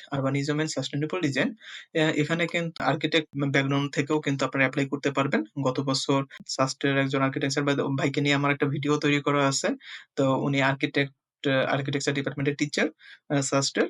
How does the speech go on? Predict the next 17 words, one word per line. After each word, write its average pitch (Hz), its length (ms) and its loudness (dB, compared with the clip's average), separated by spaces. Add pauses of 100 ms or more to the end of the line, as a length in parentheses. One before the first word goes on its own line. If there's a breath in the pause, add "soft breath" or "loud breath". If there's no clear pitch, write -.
(160)
তো 143 100 4
উনি 139 300 0
এই 139 340 0
প্রোগ্রামে, 135 440 2
আহ, 135 420 -4
পড়াশোনা 131 380 -2
করতে 135 260 -4
আসছেন, 190 360 -2 (420 soft breath)
এখন 135 260 -2
বর্তমানে 135 380 -2
উনি 139 160 0
ইজিপ্টে 139 400 0
আছেন, 160 280 -2
কারণ 135 260 0
এই 135 60 0
যে 139 100 0
দেখুন, 190 420 -2